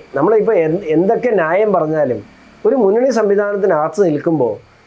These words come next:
ഏഹ്, ചെയ്യാൻ പറ്റുന്ന കാര്യങ്ങൾക്ക് പല പരിമിതികളുണ്ട്. ഞാൻ കണ്ടിടത്തോളം, ഞാൻ, എൻ്റെ ഒരു ജ്യേഷ്ഠ സഹോദരൻ എന്ന നിലയിൽ എനിക്ക് വലിയ ഇഷ്ടമുള്ള മനുഷ്യനും ഞങ്ങൾ കേരള കോൺഗ്രസിൽ ഒ-, ഒരേ കാലഘട്ടത്തിൽ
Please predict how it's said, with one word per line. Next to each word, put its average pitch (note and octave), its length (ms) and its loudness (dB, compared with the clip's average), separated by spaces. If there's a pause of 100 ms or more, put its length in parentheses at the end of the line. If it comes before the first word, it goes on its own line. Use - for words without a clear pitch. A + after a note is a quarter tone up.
(160)
ഏഹ്, F3 80 0
ചെയ്യാൻ A3 320 2
പറ്റുന്ന A#3+ 240 2
കാര്യങ്ങൾക്ക് G#3 400 0
പല E3+ 240 2
പരിമിതികളുണ്ട്. E3 1000 0
ഞാൻ G3 300 0
കണ്ടിടത്തോളം, G3 680 0 (400)
ഞാൻ, F3+ 220 4
എൻ്റെ F3 240 2
ഒരു F#3+ 80 2
ജ്യേഷ്ഠ F3+ 300 0
സഹോദരൻ D#3+ 400 2
എന്ന D3+ 100 2
നിലയിൽ D3+ 120 2
എനിക്ക് G3 160 0
വലിയ G#3 160 2
ഇഷ്ടമുള്ള G3 260 2
മനുഷ്യനും F3+ 340 0 (240)
ഞങ്ങൾ F3+ 200 2
കേരള E3+ 220 2
കോൺഗ്രസിൽ F3+ 360 0
ഒ-, E3 300 0 (100)
ഒരേ F3 160 2
കാലഘട്ടത്തിൽ F#3 680 0